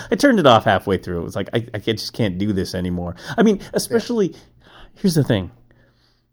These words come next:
Speaker 1: You know, you had, you had the, the early Michael Keaton and the,
Speaker 2: Sure.
Speaker 1: the Tim Burton,
Speaker 2: Sure.
Speaker 1: right?
Speaker 2: Mm-hmm.
Speaker 1: And then they had other ones.
Speaker 2: George Clooney, Val Kilmer.
Speaker 1: Yeah, yeah, yeah, whatever.
Speaker 2: Christian
Speaker 1: And,
Speaker 2: Bale.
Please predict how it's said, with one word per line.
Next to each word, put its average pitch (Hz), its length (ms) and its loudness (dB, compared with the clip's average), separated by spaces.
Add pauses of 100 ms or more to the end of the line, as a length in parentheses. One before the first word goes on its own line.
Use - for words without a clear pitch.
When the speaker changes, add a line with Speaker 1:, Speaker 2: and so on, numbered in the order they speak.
(320)
Speaker 1:
You 135 220 0
know, 123 80 6
you 120 160 4
had, 156 360 4 (100)
you 123 140 0
had 131 260 2
the, 107 320 6
the 110 160 0
early 110 600 2
Michael 107 420 -2
Keaton 95 400 -6
and 90 180 -2
the, 90 140 -2
Speaker 2:
Sure. - 220 -6
Speaker 1:
the 98 220 -2 (220)
Tim 123 180 2
Burton, 104 320 0 (300)
Speaker 2:
Sure. 98 260 -8 (220)
Speaker 1:
right? 98 280 0 (320)
Speaker 2:
Mm-hmm. 120 280 -6
Speaker 1:
And 120 100 0
then 110 100 2
they 107 100 0
had 95 280 -4 (100)
other 87 180 -6
ones. 80 300 -10 (220)
Speaker 2:
George 117 300 0
Clooney, 113 440 -2
Val 101 260 -2
Kilmer. 104 400 -2
Speaker 1:
Yeah, 139 240 8
yeah, 98 240 4
yeah, 80 180 -6
whatever. 85 400 -4 (320)
Speaker 2:
Christian 156 360 0
Speaker 1:
And, 127 80 -4
Speaker 2:
Bale. 262 240 -2